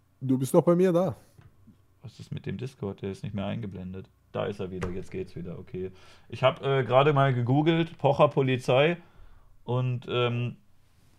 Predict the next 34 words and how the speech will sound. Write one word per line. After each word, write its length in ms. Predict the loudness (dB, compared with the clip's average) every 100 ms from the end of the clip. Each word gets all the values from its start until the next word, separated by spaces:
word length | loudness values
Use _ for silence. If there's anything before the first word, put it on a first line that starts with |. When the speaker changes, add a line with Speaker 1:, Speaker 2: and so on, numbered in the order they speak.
| _ -8
Speaker 2:
ich 120 | -6
hab 140 | -2
nur 200 | -2 0
Rotzquellen 640 | -2 -4 -6 -8 -6 -4 -6
gefunden. 460 | -8 -10 -8 -6
Danke, 260 | -6 -4 -4
dass 160 | -6
du 80 | -6
mich 160 | -8 -6
da 80 | -6
jetzt 180 | -6
mit 160 | -8 -4
reinziehst, 520 | -4 -4 -6 -10 -8
dass 140 | -12 -10
wir 80 | -10
jetzt 100 | -8
über 180 | -8
so 60 | -6
einen 80 | -6
Schmutz 320 | -6 -8 -8
reden 220 | -8 -6
müssen. 360 | -6 -4 -6 -6 -10 -12 -20 -12
Ich 140 | -4 2
hab, 260 | 2 2
äh, 300 | 0 4 2 2
mehrere 420 | 4 6 6 4
Publikationen 760 | 2 2 2 2 2 0 2 0
gefunden, 320 | 2 0 2
die 80 | 4
darüber 320 | 4 6 4
berichtet 420 | 2 0 -4 2
haben. 380 | 4 4 2 -4 -20 _ _ -10 4
Äh, 320 | 6 6 4 -2 _
Bunte, 760 | 4 6 6 8 10 10 8